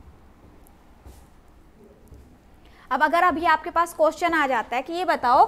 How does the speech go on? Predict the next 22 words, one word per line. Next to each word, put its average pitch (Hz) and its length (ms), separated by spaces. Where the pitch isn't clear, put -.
कि 392 80
इन 440 100
दोनों 370 260
के 440 120
बीच 440 220
में 453 120
कितने 453 280
लोग 494 220
हैं? 311 140
Yes, 330 280
how 262 240
many, 392 240
uh, 302 140
boys 320 400
are 381 160
between 370 400
A 349 200
and 381 220
B? 415 100
बता 320 260
सकते 427 300
हैं? 523 100